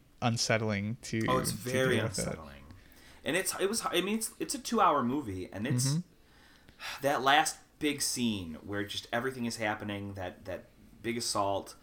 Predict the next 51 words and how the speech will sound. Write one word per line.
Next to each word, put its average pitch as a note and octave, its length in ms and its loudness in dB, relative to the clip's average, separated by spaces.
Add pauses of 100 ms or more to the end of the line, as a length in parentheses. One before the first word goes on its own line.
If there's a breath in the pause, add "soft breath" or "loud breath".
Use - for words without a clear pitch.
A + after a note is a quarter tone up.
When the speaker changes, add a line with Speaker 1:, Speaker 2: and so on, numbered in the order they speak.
Speaker 2:
I F#2+ 140 -2
was A2+ 120 0
sitting B2+ 200 -2
there, A#2 220 2
and G#2+ 100 -2
I A2+ 220 2
said C3+ 220 2
out B2 160 6
loud, G#2+ 140 2
I G#2 40 2
was G#2+ 140 -2
like, G2+ 140 -6
"How E3 200 -2
much G#3 220 2
more B2 300 4
can A#2 200 -4
there F#2+ 120 -2
be A2 260 0
of F#2+ 160 -4
this? - 460 -4 (240 loud breath)
How F#3 200 4
much D#3 280 -2
more?" G#2+ 480 0
You G#2+ 120 -4
know, F#2 220 -4
and G#2 120 0
I A2 100 2
had G#2 160 -2
maybe G2+ 200 -4
fifteen G2 400 -8
minutes F#2+ 260 -6
left, F2+ 200 -6
and F#2 80 -10
I F2+ 40 -6
was F#2+ 140 -8
like, F#2 160 -6 (400 loud breath)
"I, C3+ 140 4
okay, D3 280 2
I G#2+ 100 6
could, - 300 -4
I B2+ 100 4
can E3+ 140 -2
hold D3+ 200 0
out C3 160 2
fifteen - 460 -6
more G2 180 -4
minutes, E2 540 -6 (140)
but F#2 200 -8 (280)
not A2 300 0
much G2 220 -8
longer." E2 460 -10